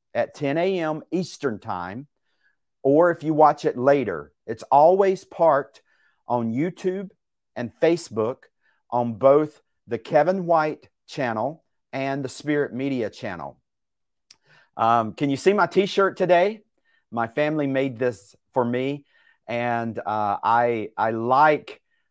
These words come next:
uh, the term Mister International. Uh, there's three things that God has led me to commit to every day of my life. I will go where he says go.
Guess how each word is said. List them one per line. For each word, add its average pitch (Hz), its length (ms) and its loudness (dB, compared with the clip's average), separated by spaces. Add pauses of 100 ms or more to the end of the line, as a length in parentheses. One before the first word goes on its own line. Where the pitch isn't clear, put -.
uh, 110 300 0
the 107 140 -6
term 135 520 -4
Mister 143 360 -2
International. 120 920 -6 (480)
Uh, 104 260 -4
there's 110 240 -6
three 170 300 0
things 147 480 0
that 98 240 -6
God 123 360 2
has 113 380 -4
led 139 400 4
me 139 220 -2
to 123 160 -10
commit 123 460 -6
to 151 300 -4
every 139 300 0
day 135 220 0
of 131 100 2
my 123 120 -2
life. 117 500 0 (400)
I 117 80 2
will 120 160 2
go 147 420 8
where 165 200 4
he 156 180 -2
says 139 360 0
go. 101 460 0